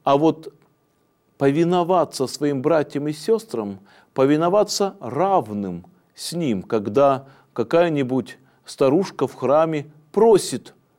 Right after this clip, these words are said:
что-нибудь сделать, просит оказать ей какую-нибудь услугу,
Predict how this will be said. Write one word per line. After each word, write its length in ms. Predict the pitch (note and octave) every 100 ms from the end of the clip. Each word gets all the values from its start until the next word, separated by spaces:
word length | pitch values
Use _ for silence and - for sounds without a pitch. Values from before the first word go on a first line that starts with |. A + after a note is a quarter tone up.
| _
что-нибудь 680 | - - D3+ A#2+ A#2 B2
сделать, 680 | A2 A#2 D#3+ G2+ D#2+ - - _ _ _ _
просит 480 | - A3 G3 F#3+ D#3
оказать 540 | D3+ D3+ C3 F#3 F3+
ей 80 | D#3
какую-нибудь 720 | C3 C3+ C#3 D#3+ C#3+ C3+ C3+
услугу, 680 | A#2+ - A#2 D3 E3+ D3+ C3+